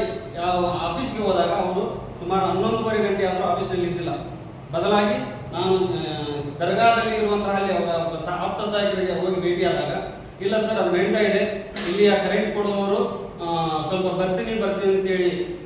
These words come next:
ಉಡಾಫೆ ಉತ್ತರ ಕೊಟ್ರು" ಅಂತೇಳಿ ನಮಗೆ ಹೇಳ್ತಾರೆ. ನೀವು, ನಾನು ಮಾನ್ಯ ತಹಶೀಲ್ದಾರ್ ಅವರಿಗೆ ನಾನು ಹೇಳಿಕೆ ಬಯಸ್ತೀನಿ, ನೀವು ಅಧಿಕಾರ ಮಾಡ್ತಿರೋ ರಾಜಕೀಯ ಮಾಡ್ತಿರೋ ಅಂತ ಹೇಳಿಕೆ ನಾನು ಬಯಸ್ತೀನಿ. ಯಾಕಂದ್ರೆ ಒಬ್ಬ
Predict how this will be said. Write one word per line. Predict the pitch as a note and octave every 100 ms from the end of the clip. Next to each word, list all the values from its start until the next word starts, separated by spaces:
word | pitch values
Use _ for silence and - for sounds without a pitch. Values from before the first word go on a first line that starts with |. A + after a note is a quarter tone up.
| C#3
ಉಡಾಫೆ | F3 A3 A#3 A3+ G#3+ - - F3
ಉತ್ತರ | F3+ G3+ G3
ಕೊಟ್ರು" | - G3 G#3+ A#3 A#3
ಅಂತೇಳಿ | A3 G3+ G3+ F#3 F#3
ನಮಗೆ | F3 F3+ E3+
ಹೇಳ್ತಾರೆ. | E3+ E3+ E3 C#3 - - - - - - - - -
ನೀವು, | D#3 G#3 A#3 A#3 A#3 -
ನಾನು | A#3 F#3
ಮಾನ್ಯ | F#3+ G3+ G3+ F#3+ F#3 - - - -
ತಹಶೀಲ್ದಾರ್ | F3 A#3+ A#3+ A#3
ಅವರಿಗೆ | A3+ A3 G#3
ನಾನು | G3+
ಹೇಳಿಕೆ | F#3 F#3+ F#3 F#3+
ಬಯಸ್ತೀನಿ, | F#3 F#3 D3+ F3 F#3+ - - - -
ನೀವು | F#3 G#3
ಅಧಿಕಾರ | E3+ F#3+ C4 C4 B3+
ಮಾಡ್ತಿರೋ | A#3 A#3+ B3
ರಾಜಕೀಯ | A3+ G3+ G3 A#3+ A3
ಮಾಡ್ತಿರೋ | G3+ F#3+ F#3+
ಅಂತ | F#3+ F#3+
ಹೇಳಿಕೆ | F#3+ F#3+
ನಾನು | G#3+ E3+
ಬಯಸ್ತೀನಿ. | D3+ - - - - - - - - -
ಯಾಕಂದ್ರೆ | E3 G3 A#3+ G#3 G3 - - - - - - - -
ಒಬ್ಬ | F#3+ G3+